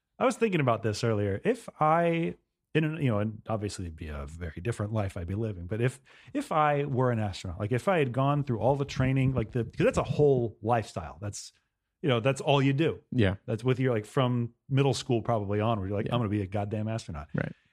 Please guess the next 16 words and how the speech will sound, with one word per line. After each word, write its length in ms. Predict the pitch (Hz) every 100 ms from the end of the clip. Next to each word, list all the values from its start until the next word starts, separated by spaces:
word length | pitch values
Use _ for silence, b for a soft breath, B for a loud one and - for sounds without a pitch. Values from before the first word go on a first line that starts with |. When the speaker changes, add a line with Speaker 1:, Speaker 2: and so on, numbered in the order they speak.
| -
Speaker 1:
If 240 | 120 127
I 160 | 143 170
made 220 | 180 180
that 140 | 175
decision 400 | 156 - 170 123
at, 100 | 101
like, 140 | 104 101
age 260 | 113 117
ten 200 | - 139
or 60 | 123
eleven, 340 | 123 120 101 - b b b b _ -
went 260 | 117 147
through 160 | 147 139
all 180 | 131 131
of 80 |
it, 180 | 131 135